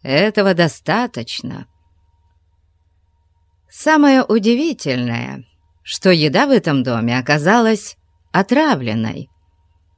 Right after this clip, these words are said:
И двое моих слуг умерли, так и не доехав до Мадрида. Я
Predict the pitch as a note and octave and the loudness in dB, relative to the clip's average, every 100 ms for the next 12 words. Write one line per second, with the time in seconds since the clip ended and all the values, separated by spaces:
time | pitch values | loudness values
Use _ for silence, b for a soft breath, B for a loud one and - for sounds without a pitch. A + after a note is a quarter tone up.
0 | _ _ _ _ - D3 D#3+ D3 D#3 G#3+ | _ _ _ _ -8 -2 0 2 4 4
1 | A#3 F#3+ E3 C#3 - - C#3 A3+ G#3 - | 4 4 4 0 -4 -2 2 2 0 -8
2 | _ C3 D#3+ C#4 B3+ D#3 B2 A#2 A2 - | _ 0 4 6 4 4 -2 -4 -6 -4
3 | B2+ B2 F3 F#3+ D#3+ C3 C#3 A#3 C4 F3 | -2 0 0 2 2 2 -2 -2 -2 0
4 | C#3+ A#2+ A#2 G#2 F#2 G#2+ - _ _ _ | 0 0 -2 -6 -8 -12 -14 _ _ _
5 | _ _ _ _ _ _ _ _ _ _ | _ _ _ _ _ _ _ _ _ _
6 | _ _ _ _ _ _ _ - C#3+ D#3+ | _ _ _ _ _ _ _ -6 0 4
7 | E3 | 4